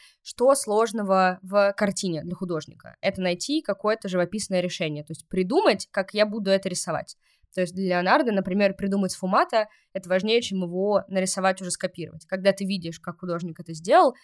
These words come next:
повторить — это гораздо более простая задача. И смотря там на своих коллег, я понимаю, что очень многие полотна повторить возможно. А, мне нравится идея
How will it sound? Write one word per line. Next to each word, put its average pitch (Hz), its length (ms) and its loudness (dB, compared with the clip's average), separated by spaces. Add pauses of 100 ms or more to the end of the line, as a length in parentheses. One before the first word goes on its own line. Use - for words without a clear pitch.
(220)
повторить — 226 640 -2
это 240 220 -4
гораздо 190 420 0
более 196 240 0
простая 185 360 -4
задача. 180 460 -6 (480)
И 196 240 -2
смотря 185 400 2
там 185 140 -4
на 170 80 -6
своих 175 220 -4
коллег, 220 340 0
я 202 120 2
понимаю, 185 420 0
что - 260 -12
очень 165 280 -6
многие 185 260 -2
полотна 202 500 -2
повторить 175 680 -8
возможно. 180 680 -2 (560)
А, 190 260 -2
мне 196 180 0
нравится 202 640 0 (120)
идея 208 500 2